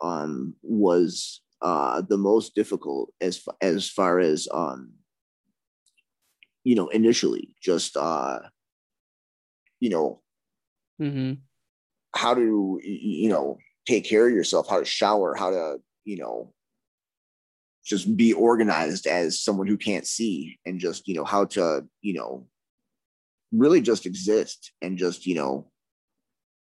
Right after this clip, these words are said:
Speaker 1: uh, y-, you know, just be independent that way.
Speaker 2: And once you had adapted to that new life, where did you end up going to school at?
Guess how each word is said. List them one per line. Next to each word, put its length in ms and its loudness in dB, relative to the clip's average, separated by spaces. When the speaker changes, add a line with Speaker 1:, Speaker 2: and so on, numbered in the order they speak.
Speaker 1:
uh, 380 0
y-, 120 -10
you 120 0
know, 120 0
just 260 0
be 200 6
independent 640 0
that 200 -4
way. 280 -8
Speaker 2:
And 140 4
once 320 4
you 560 0
had 140 4
adapted 500 2
to 80 -10
that 160 2
new 160 0
life, 320 2
where 120 0
did 180 -2
you 100 2
end 120 2
up 100 -4
going 240 0
to 60 -6
school 260 -4
at? 180 -4